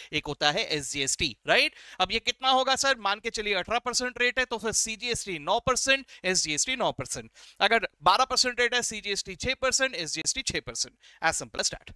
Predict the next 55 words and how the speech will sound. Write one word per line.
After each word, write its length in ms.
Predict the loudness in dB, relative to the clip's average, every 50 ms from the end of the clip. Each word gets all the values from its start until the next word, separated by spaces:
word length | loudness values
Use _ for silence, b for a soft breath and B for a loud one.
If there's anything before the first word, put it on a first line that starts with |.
| _ _ -2
ठीक 120 | 0 2
है? 120 | 2 0 B B B B B B
ओके, 240 | 4 4 4 0 -6 B B B B -2
अब 140 | -2 -2 -2 -4 -10 _ _ 0
आईजीएसटी 500 | 0 0 2 0 0 2 2 0 0 2
कब 180 | 2 2 4
आएगा 160 | 4 2 2
सर? 200 | 2 0 0 -2 -2 _ -2
When 100 | -2 -2
it 160 | 0 -2 -4
is 100 | 0 0
an 120 | 0 0 0 0 0
interstate 840 | 0 0 0 -4 -4 0 2 2 2 2 0 0 0 -2 -2 -2 -4
sale, 200 | -4 -4 -4 -2
जब 140 | 0 -2 0
दो 120 | 2 4 4
अलग-अलग 460 | 6 6 6 6 4 4 2 2 0
स्टेट 280 | 0 0 0 -2 -2
इन्वॉल्व 340 | -4 -6 -4 -4 -4 -4 -4
है। 100 | -8 -12 B B B B B
सर, 160 | 0 0 0
एक 220 | 2 0 0 0 0
स्टेट 220 | 0 0 -2 -2
से 140 | 0 0 2
शे-, 240 | 4 4 4 2 2
सेल 220 | 0 -2 -2 4
हुआ, 160 | 6 6 6
बायर 300 | 8 6 6 6 6 4
किसी 200 | 0 -2 -2 2
और 160 | 2 2 4
स्टेट 220 | 2 2 2 0 -2 -2
में 80 | -4 -4
है। 80 | -4 B B B B
अब 120 | -6 -4 -2
अगर 160 | -2 -2 0
ऐसा 180 | 0 4 4
हो 140 | 6 6 8
रहा 140 | 8 6 6
है, 120 | 4 4 B B B B _ -2
then 140 | -2 -2
in 100 | -2 0
that 160 | 0 0 0 0
case, 220 | _ -2 -2 -2
सीजीएसटी, 640 | -2 -4 -6 -10 -10 -8 -8 -4 -4 -4 -4 -2
एसजीएसटी 500 | -4 -4 -4 -4 -4 -4 -4 -4 -6 -6
की 80 | -10 -12
जगह 160 | -8 -6 -4
वहां 160 | -4 -4 -4
पे 80 | -4 -4
क्या 180 | -2 -2 0 0
नाम 160 | 0 0 -2
यूज 200 | -4 -4 -4 -2
होगा? 220 | 2 2 2 2 2 -2
इंटीग्रेटेड 840 | -4 -4 -4 -4 -6 -8 -8 -6 -4 -2 -2 -2 0 -2 -4 -4 -2
जीएसटी, 520 | -2 0 0 0 0 -2 -4 -6 -8 -10